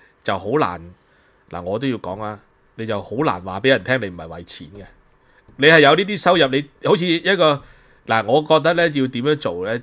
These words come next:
啲人就會跳起腳啲呢，就係你一個收入，但係你臨尾嘅時候好似一個 bonus 噉咯，政府當呢個，你唔好當係，你唔好當係一個恒常嘅收入噉就得啦。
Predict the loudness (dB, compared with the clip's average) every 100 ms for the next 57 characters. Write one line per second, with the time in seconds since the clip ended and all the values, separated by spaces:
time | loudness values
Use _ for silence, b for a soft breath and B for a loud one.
0 | -2 0 0 -4 -10 -8 -8 -8 -8 -10
1 | -12 -10 -6 -4 -4 -2 2 4 4 4
2 | 2 2 2 2 2 2 2 0 -2 -2
3 | -2 -2 -4 -2 -2 -2 -4 -6 -10 -12
4 | -10 -10 -8 -10 -10 -10 -10 -10 -8 -8
5 | -8 -6 -4 -4 -6 -10 -12 -16 b b
6 | b b b b -6 -2 0 4 4 2
7 | -2 -2 0 -2 -4 -10 -12 -12 -10 -8
8 | -6 -4 -6 -8 -12 -12 -12 -14